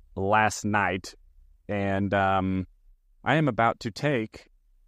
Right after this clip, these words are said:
I think this is my first red eye. I don't think I've ever actually taken a red eye. I mean, I've had flights that have been late or really early, but my flight actually takes off at one in the morning.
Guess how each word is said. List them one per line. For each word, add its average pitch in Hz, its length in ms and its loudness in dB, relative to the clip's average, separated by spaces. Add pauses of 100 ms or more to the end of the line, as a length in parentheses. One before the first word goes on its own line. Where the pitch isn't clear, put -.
(400)
I 135 80 2
think 214 180 0
this 370 180 -2
is 240 120 0
my 170 100 0
first 170 380 -4
red 113 260 0
eye. 123 140 -2
I 104 80 -4
don't 143 180 -4
think 202 140 -4
I've 131 160 -4
ever 123 280 0
actually 113 340 -2
taken 104 300 -2
a 90 60 -2
red 98 220 4
eye. 73 140 -4
I 90 40 -2
mean, 92 140 -2
I've 92 200 0 (400)
had 123 240 0
flights 113 320 -2 (120)
that 98 160 0
have 87 100 -4
been 92 300 0 (440)
late 131 600 0 (240)
or 107 120 2
really 107 440 2
early, 98 500 0 (540)
but 110 120 0
my 104 140 2
flight 120 420 0
actually 127 460 -2
takes 110 340 -4
off 98 440 -2 (1200)
at 117 160 2
one 110 300 4
in 107 80 2
the 101 80 2
morning. 90 480 0